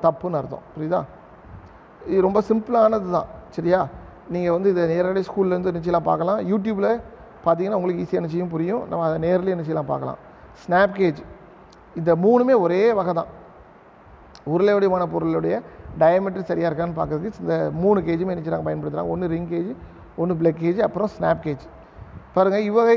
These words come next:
கேஜின் உதவியால் பனிப்பொருளின் வெளியளவு, எல்லாமே வெளியளவு தான், டயாமீட்டர் எவ்வளோ இருக்குன்னு பார்க்கறதுக்கு தான் பயன்படுத்துறாங்க.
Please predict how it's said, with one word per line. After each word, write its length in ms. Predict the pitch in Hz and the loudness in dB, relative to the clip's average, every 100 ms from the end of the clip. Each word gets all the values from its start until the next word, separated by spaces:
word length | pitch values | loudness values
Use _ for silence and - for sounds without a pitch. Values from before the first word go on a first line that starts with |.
| 214 | 4
கேஜின் 280 | 214 220 202 | 2 2 0
உதவியால் 360 | 202 196 196 | 2 4 2
பனிப்பொருளின் 520 | 196 196 196 202 214 180 | 2 0 2 0 2 2
வெளியளவு, 500 | 196 185 170 156 - - | 4 4 4 0 -4 -10
எல்லாமே 420 | 147 165 185 190 | -6 0 0 0
வெளியளவு 460 | 208 170 180 180 175 | 0 0 2 2 0
தான், 160 | 160 - | -2 -2
டயாமீட்டர் 460 | 151 165 170 165 165 | 0 0 0 0 0
எவ்வளோ 140 | 160 | 0
இருக்குன்னு 260 | 160 165 156 | -2 -2 -4
பார்க்கறதுக்கு 360 | 147 156 160 | -2 -4 -4
தான் 100 | 185 156 | -4 -4
பயன்படுத்துறாங்க. 480 | 151 147 143 131 | -4 -6 -6 -6